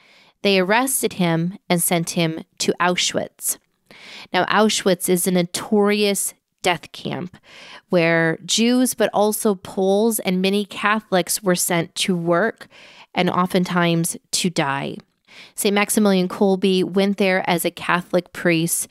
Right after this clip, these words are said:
and the records show that Catholic priests were notoriously treated the worst, that they were targeted and that they were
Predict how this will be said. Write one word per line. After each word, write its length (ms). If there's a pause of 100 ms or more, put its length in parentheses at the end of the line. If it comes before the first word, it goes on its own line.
(400)
and 160
the 80
records 440
show 440
that 280
Catholic 460
priests 480
were 220
notoriously 960
treated 640
the 220
worst, 760 (480)
that 160
they 120
were 120
targeted 880 (220)
and 160
that 160
they 160
were 340